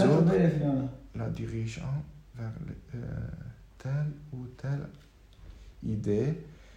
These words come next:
Speaker 2: c'est lui la seule sa-, s'adresse à la source intime de l'existence
Speaker 1: Mhm.
Speaker 2: et change en entier la disposition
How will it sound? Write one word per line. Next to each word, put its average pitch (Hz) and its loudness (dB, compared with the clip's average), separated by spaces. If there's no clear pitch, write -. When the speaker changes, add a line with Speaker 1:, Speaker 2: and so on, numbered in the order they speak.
Speaker 2:
c'est - 4
lui 123 4
la 127 4
seule 120 0
sa-, - -2
s'adresse 139 2
à 117 0
la 110 4
source - -4
intime 123 -2
de 123 0
l'existence - -6
Speaker 1:
Mhm. 123 0
Speaker 2:
et 120 -2
change 117 0
en 123 4
entier 123 4
la 127 2
disposition 127 0